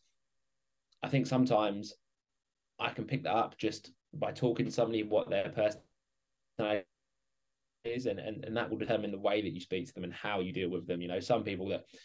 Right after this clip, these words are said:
you know, you might have heard, someone's got a type A personality. If someone's got type A personality, you know, they just want things done to the letter,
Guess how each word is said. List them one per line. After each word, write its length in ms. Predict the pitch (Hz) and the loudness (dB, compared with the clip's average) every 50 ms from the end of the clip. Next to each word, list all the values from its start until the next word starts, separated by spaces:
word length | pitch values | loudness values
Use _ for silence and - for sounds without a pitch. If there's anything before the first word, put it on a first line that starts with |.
| - - | -18 -10
you 60 | - 101 | -4 0
know, 140 | 101 107 - - | 0 0 0 0
you 100 | 113 107 | -4 -2
might 80 | 98 | -2
have 100 | - - | -2 -2
heard, 140 | 101 95 - | -4 -6 -4
someone's 220 | - - 101 95 | -4 -4 -4 -4
got 140 | - - - | -4 -6 -6
a 40 | - | -6
type 280 | - - 95 92 - 98 | -2 -2 -2 0 0 0
A 120 | 95 92 | 0 0
personality. 640 | 87 - 92 87 - - 101 104 98 87 82 - 78 | 0 2 0 0 0 0 -2 0 0 0 -2 -2 -4
If 60 | 82 | -4
someone's 200 | - 101 92 - | -4 -4 -2 -2
got 120 | 92 - | -2 -2
type 280 | - - 98 90 87 - | 0 0 0 0 2 2
A 120 | 92 87 | 0 -2
personality, 720 | 85 - 92 90 87 - 101 101 98 95 - - 82 - - - - - - | 0 0 -2 -2 -2 0 0 0 0 0 -2 -2 -4 -4 -4 -8 -18 -10 -6
you 80 | 92 95 | -4 0
know, 100 | 98 95 | 2 2
they 160 | 95 95 95 | 4 2 2
just 180 | 92 92 - - | 0 -2 -6 -6
want 140 | 101 87 | -6 -6
things 160 | 87 95 92 90 | -4 -6 -6 0
done 360 | - 110 98 92 92 90 - - _ - - _ _ - | 0 2 2 2 -2 -4 -8 -10 _ -20 -20 _ _ -12
to 120 | - - 104 | -4 -2 2
the 100 | 104 101 | 2 2
letter, 460 | 101 98 92 - - 110 95 95 92 | 2 0 -2 -2 -2 0 2 2 0